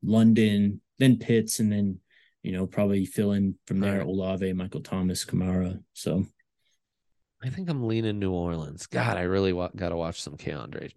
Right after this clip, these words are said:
Speaker 2: Miller tape now. Okay. Um,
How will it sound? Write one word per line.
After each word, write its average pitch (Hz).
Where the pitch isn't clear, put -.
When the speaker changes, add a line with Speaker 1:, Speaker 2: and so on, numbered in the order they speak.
Speaker 2:
Miller -
tape -
now. -
Okay. 165
Um, 117